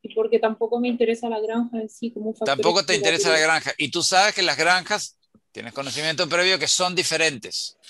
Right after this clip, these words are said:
Speaker 2: ¿de acuerdo? En que hay un, ensa-, un conjunto de condiciones,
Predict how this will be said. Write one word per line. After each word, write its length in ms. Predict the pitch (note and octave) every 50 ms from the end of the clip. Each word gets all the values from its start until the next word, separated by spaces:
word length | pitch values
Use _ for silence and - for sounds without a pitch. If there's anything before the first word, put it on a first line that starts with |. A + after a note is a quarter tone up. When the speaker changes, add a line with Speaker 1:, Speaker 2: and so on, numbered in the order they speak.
| - _
Speaker 2:
¿de 100 | A2 A2+
acuerdo? 460 | - - D#3 F3+ G3 F#3+ D3+ - - _ _ _ _ _ _ _ - - _ - _ _
En 200 | _ B2+ D3 D#3 C3+
que 280 | - F#3 G#3 A3 G3 -
hay 340 | - E3 E3+ F3+ F3+ F3 E3+ -
un, 400 | D3 D3 C#3+ C3+ B2+ A#2 F#2+ - _ _ _ _ _ _ - - - - - _ _ _ _
ensa-, 580 | - C#3+ D#3+ D#3+ D3+ - - G3 F#3+ F#3 E3 D#3
un 120 | D#3 D3
conjunto 580 | - E3+ F3+ D#3+ B2+ - G3+ A3 G3+ F3+ F3+ D#3+
de 100 | D3 C#3
condiciones, 760 | - D3 C#3+ D3 C#3 - E3 E3+ F#3 F3+ - - - -